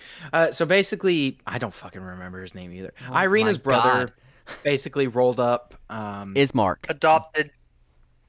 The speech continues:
Speaker 1: Ismark, yes. Um, he rolled up, beat up all the shit because Strahd found out that he let Irina leave. Uh, so that he sent the townspeople after him to beat him up.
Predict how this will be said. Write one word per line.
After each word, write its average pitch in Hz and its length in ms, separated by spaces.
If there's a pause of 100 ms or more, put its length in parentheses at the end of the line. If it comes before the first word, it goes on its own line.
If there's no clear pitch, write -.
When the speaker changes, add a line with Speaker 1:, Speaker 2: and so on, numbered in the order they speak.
(120)
Speaker 1:
Ismark, 107 320 (120)
yes. - 360 (520)
Um, 92 440 (920)
he 165 200
rolled 165 260
up, 139 300 (240)
beat 139 200
up 117 300 (1000)
all 143 240
the 123 80
shit 107 420
because 113 360
Strahd 117 460
found 110 220
out 110 220
that 107 100
he 107 60
let 104 200
Irina 101 400
leave. 98 340 (720)
Uh, 131 160
so 151 140
that 151 160
he 151 220
sent 147 240
the 135 60
townspeople 143 580
after 135 280
him 135 120
to 120 80
beat 123 260
him 135 100
up. 120 300